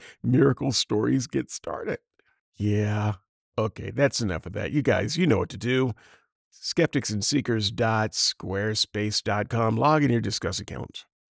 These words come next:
and discuss away. Send me an, an email, skeptics and seekers at gmail dot com. If I missed a miracle in this story somewhere, let me know. Whenever they use miracle in this way,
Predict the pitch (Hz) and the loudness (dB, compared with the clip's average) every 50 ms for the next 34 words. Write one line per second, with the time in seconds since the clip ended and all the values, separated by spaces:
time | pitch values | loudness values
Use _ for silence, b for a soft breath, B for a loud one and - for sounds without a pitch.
0 | _ - - 123 123 117 104 95 101 95 - - - - 101 101 - - 101 95 | _ -6 -2 2 4 4 4 2 0 0 -2 -2 -2 -2 -2 -2 0 -2 -2 0
1 | 98 107 113 117 117 120 123 113 b b b b b b b - - - - - | 0 0 0 2 2 0 0 -2 b b b b b b b -6 -4 -2 2 4
2 | 147 170 190 208 190 175 160 135 139 139 135 135 135 135 135 - _ _ - 123 | 6 6 6 6 2 -2 0 4 4 6 6 8 6 4 4 2 _ _ -2 0
3 | 120 120 117 117 117 110 104 - _ _ _ _ _ - - 104 101 107 - - | 2 2 2 2 2 0 -2 -6 _ _ _ _ _ -6 -4 -2 -2 -2 -4 -4
4 | 143 147 151 151 143 135 127 120 120 120 110 - - - - - - - 101 104 | -2 2 4 6 6 6 6 4 4 2 0 0 -4 -4 -6 -6 -10 -8 -6 -4
5 | - 135 139 135 135 123 120 - - - 135 135 - - - - - _ _ _ | -2 -2 0 0 0 0 0 -2 -4 -2 0 2 2 0 -2 -8 -18 _ _ _
6 | _ _ _ _ _ - - 113 117 110 147 156 175 185 190 175 151 143 139 131 | _ _ _ _ _ -14 -8 -4 -4 -2 0 0 2 2 4 6 8 8 8 8
7 | 127 127 127 131 120 - _ _ _ _ _ - 127 117 107 - - - 127 110 | 8 8 6 4 2 0 _ _ _ _ _ 0 2 2 2 2 0 0 2 2
8 | 98 87 92 113 - - - 359 262 156 131 - - 110 92 92 92 98 98 - | 2 2 0 0 0 0 0 2 2 2 2 2 0 0 0 0 0 0 -2 0
9 | 110 107 101 - - - - 110 101 98 98 - - 117 101 90 107 - - 110 | -2 -2 -2 -4 -6 -4 -2 0 0 0 -2 -2 -2 -2 -2 0 -2 -2 -2 -2
10 | 107 117 131 120 - _ B B B B B B B _ _ _ _ _ _ - | -4 -6 -10 -12 -14 _ B B B B B B B _ _ _ _ _ _ -20
11 | _ _ _ _ - 135 139 143 156 139 107 90 92 - 120 131 156 185 202 190 | _ _ _ _ 2 4 4 6 6 4 4 4 0 0 4 6 6 8 8 8
12 | 196 185 127 135 151 147 120 113 120 123 123 117 - 104 107 104 104 104 - - | 6 4 6 6 6 6 6 4 4 4 4 4 4 2 2 2 2 0 0 -2
13 | 107 104 104 101 101 101 - 104 92 87 87 90 123 - | -2 -2 0 -2 0 -2 -2 -2 -2 -4 -4 -4 -6 -10